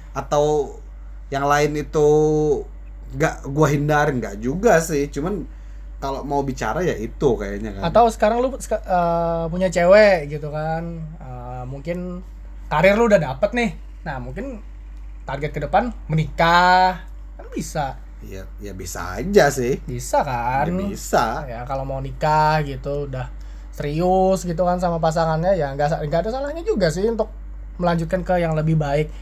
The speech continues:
Speaker 1: Hmm.
Speaker 2: Artinya poinnya kita sebenarnya nyampein ini adalah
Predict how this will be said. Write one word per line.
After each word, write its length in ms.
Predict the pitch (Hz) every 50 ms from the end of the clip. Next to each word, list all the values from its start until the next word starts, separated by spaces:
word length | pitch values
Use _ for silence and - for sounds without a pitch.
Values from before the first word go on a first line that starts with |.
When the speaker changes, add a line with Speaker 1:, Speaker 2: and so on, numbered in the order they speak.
| - - -
Speaker 1:
Hmm. 100 | 113 -
Speaker 2:
Artinya 360 | 175 180 180 185 214 254 294 294 254 - - - - - -
poinnya 460 | - 214 220 220 214 220 220 220 220
kita 220 | 208 202 220 220 214
sebenarnya 400 | 214 220 202 208 208 208 208 202
nyampein 240 | 196 202 196 202
ini 120 | 208 226 294
adalah 300 | 320 214 170 170 208